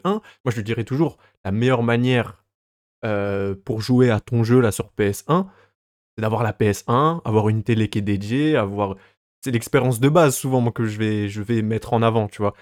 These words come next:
Mais aujourd'hui, truc tout bête, hein, euh, c'était, je crois, il y a quelques semaines, j'étais, euh, dans le quartier de Bastille à Paris, et je tombe sur une boutique, euh, qui est vraiment superbe, qui s'appelle Retro Game Shop, voilà. Euh, petit, petit coucou. Et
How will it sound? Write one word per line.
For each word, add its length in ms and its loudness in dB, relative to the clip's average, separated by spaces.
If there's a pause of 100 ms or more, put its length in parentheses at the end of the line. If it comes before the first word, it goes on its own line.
(480)
Mais 60 -2
aujourd'hui, 560 2 (1080)
truc 120 -8
tout 120 0
bête, 240 4
hein, 240 2 (300)
euh, 220 4
c'était, 360 -2
je 60 -10
crois, 120 0
il 20 4
y 20 2
a 20 2
quelques 260 -2
semaines, 240 2
j'étais, 380 0
euh, 520 -2
dans 140 -6
le 60 -2
quartier 340 -6
de 140 -2
Bastille 480 -4
à 60 0
Paris, 300 -4 (600)
et 40 -6
je 60 -6
tombe 160 4
sur 240 -4
une 220 0
boutique, 440 -6
euh, 360 -4
qui 140 -14
est 20 -12
vraiment 160 -2
superbe, 300 -4
qui 60 -18
s'appelle 220 -6
Retro 240 -2
Game 200 -4
Shop, 180 -4 (260)
voilà. 300 -6 (680)
Euh, 160 -4
petit, 320 -6
petit 240 -8
coucou. 300 -4 (580)
Et 320 2